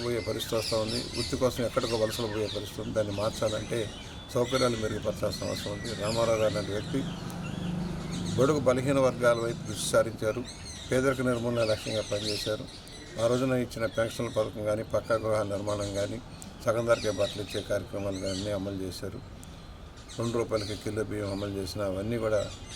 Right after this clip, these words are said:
సాంఘిక భద్రత కోసం చేసి దేశవ్యాప్తంగా అమలు చేయడంలో ఆయన చూపిన చొరవ ఇవాళ దేశవ్యాప్తంగా అమలవుతున్నాయని సవినయంగా మనం చేస్తూ రజకుల విషయంలో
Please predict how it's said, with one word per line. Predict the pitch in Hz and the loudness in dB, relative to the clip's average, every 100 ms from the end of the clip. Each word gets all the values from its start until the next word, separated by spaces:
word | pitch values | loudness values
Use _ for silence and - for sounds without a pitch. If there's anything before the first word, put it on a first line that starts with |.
| - | 0
సాంఘిక | 117 123 113 | 2 4 2
భద్రత | 104 107 107 | 0 0 -2
కోసం | 107 101 - 104 | -2 -2 -2 -4
చేసి | 101 98 131 | -4 -4 -4
దేశవ్యాప్తంగా | 120 120 - 120 110 113 110 | -2 0 2 2 2 0 0
అమలు | 110 110 | 0 0
చేయడంలో | 107 110 117 107 - - - - - - | -2 -2 -2 -2 -4 -12 -14 -14 -6 2
ఆయన | 120 | 2
చూపిన | 117 120 127 123 123 - | 2 0 0 0 0 6
చొరవ | 117 131 | 6 8
ఇవాళ | 135 120 110 | 6 6 4
దేశవ్యాప్తంగా | 104 107 117 120 110 117 107 | 2 0 0 2 0 0 -2
అమలవుతున్నాయని | 101 104 101 104 101 92 107 | 0 0 0 -4 -4 -4 -2
సవినయంగా | 95 104 101 | -2 -2 -4
మనం | 98 101 98 | -4 -4 -4
చేస్తూ | 95 - - - - - - - - | -6 -6 -8 -8 -10 -10 -10 -8 0
రజకుల | 110 117 131 | 0 2 2
విషయంలో | 123 110 107 127 139 | 2 0 0 0 0